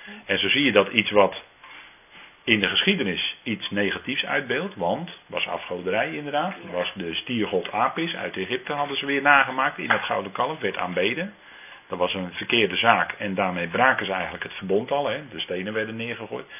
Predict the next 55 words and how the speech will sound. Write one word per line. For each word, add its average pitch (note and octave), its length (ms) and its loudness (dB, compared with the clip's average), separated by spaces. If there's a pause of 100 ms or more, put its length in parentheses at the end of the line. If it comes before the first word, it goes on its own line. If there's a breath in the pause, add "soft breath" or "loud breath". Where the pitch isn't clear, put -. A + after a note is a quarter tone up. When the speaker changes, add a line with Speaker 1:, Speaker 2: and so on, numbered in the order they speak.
(120)
Speaker 1:
Dus - 120 -6
het - 80 -8
eerste B2 280 0
verbond F2 340 0
was F#2+ 140 0
eigenlijk G#2+ 340 -2
al E2+ 100 -4
voordat G#2+ 340 0
het - 100 -18 (100)
bijna A#2+ 360 6
gesloten A#2 420 0
werd, E2+ 200 -4 (420 loud breath)
was A2 180 8
het F#2+ 80 2
al F#2+ 140 4
verbroken. A2 560 4 (380)
Stenen F#2+ 380 -2
lagen A#2 280 0
al A2 80 -8
stuk - 300 -6
op - 80 -20
de A2+ 80 -12
grond. A#2+ 320 -8
Mozes G2+ 280 -2
gooide F#2 260 -6
ze E2+ 60 -10
stuk, B2+ 260 -4
hè, C3+ 120 -6
toen C3 120 -10
hij A2 100 -6
het G#2 80 -10
gouden A2+ 240 -4
kalf A2+ 280 -4
zag. B2 180 -8 (1200 loud breath)
En F3 140 10
toen E3+ 80 2
kwam G#2 180 10
er G2 80 4
een G#2 80 4
nieuw D#3 180 0
verbond E3+ 360 -2
eigenlijk, A#2+ 480 -6
want A#2 160 -6
toen B2+ 100 -6
kwam F2+ 240 -2
de A2 100 -8
tweede D3 400 -4
stenen B2 360 -8
tafel. G#2 380 -8 (200)
Dus F#2+ 140 -10
er - 60 -10
kwam - 200 -6
eigenlijk E2+ 300 -6
een F2 140 -10
nieuw D3 240 -4